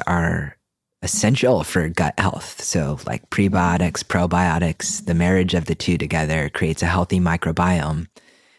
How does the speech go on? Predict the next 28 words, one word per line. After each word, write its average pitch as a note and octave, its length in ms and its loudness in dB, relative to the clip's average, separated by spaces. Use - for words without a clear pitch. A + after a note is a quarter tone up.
Probiotics F2+ 640 2
are, D#2+ 340 0
you F2+ 140 2
know, D3+ 320 0
a E3+ 100 -2
really E3+ 300 4
big E2+ 240 0
thing E2+ 500 0
with D#2 240 -4
kombuchas E2+ 920 0
and C#2+ 380 -4
taking D#2 540 -4
supplements. E2+ 840 0
But - 260 0
without G#2 560 2
having F2+ 340 0
a D#2+ 60 -2
prebiotic, F2+ 1000 2
they F#2+ 100 4
have F#2 200 2
nothing F#2+ 540 2
to - 200 -2
eat. - 400 0
And F2+ 480 2
fiber, G#2 920 2
actually, F2+ 680 2
interestingly F#2 680 2
enough, D#3+ 480 0